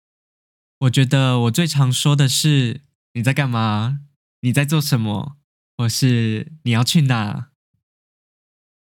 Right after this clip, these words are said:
那通常对方就会照实回答说他在干嘛。我觉得这招很好用，因为你就可以从他在做的事或是他要去的地方来继续聊下去。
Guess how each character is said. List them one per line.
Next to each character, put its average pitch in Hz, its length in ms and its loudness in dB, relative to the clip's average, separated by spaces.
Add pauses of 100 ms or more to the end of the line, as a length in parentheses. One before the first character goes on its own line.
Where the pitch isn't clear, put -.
那 151 400 2
通 175 280 2
常 135 420 0
对 160 160 0
方 147 220 0
就 147 120 0
会 147 160 2
照 143 240 -2
实 120 220 -4
回 113 180 -2
答 110 160 -2
说 117 440 -4
他 131 180 -4
在 135 160 0
干 131 180 -2
嘛。 107 380 -8 (1120)
我 131 120 0
觉 139 140 4
得 143 360 2
这 185 180 0
招 170 320 -2
很 139 220 2
好 139 240 2
用， 131 340 -2 (720)
因 165 160 -2
为 196 240 0
你 120 100 0
就 147 160 2
可 147 200 4
以 117 40 0
从 113 400 0
他 131 200 0
在 131 260 -2
做 156 300 0
的 120 100 0
事 120 500 -2
或 131 200 -2
是 123 200 0
他 127 180 -2
要 123 100 -2
去 - 180 -2
的 131 100 -2
地 120 220 0
方 120 400 -6
来 120 160 -2
继 120 140 -4
续 123 180 -2
聊 113 160 -2
下 113 220 -4
去。 - 380 -6